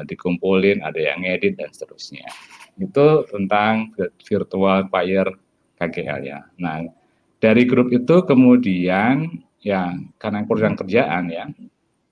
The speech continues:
sebenarnya radio ini muncul karena kurang kerjaan.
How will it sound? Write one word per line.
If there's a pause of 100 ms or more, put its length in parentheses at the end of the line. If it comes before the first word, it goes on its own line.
(160)
sebenarnya
radio
ini
muncul
karena
kurang
kerjaan.